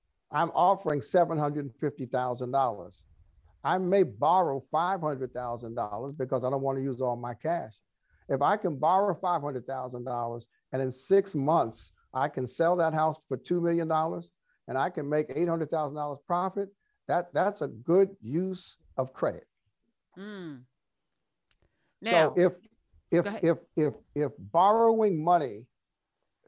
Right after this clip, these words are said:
Speaker 1: helps me achieve one of my financial goals, then that's a good way to do it. If I want to borrow money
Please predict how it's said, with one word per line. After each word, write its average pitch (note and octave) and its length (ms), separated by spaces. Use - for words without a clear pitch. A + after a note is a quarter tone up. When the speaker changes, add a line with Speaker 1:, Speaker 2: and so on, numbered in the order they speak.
Speaker 1:
helps G3 400
me E3+ 260
achieve F3+ 500
one D#3+ 280
of F3+ 80
my D#3+ 160
financial D3+ 480
goals, C3 800
then D#3+ 140
that's E3 220
a D#3+ 60
good C#3+ 260
way C#3 160
to D3 100
do F#3+ 240
it. A2+ 80
If C3+ 160
I D#3 80
want F#3 240
to C#3+ 40
borrow E3+ 520
money D#3 320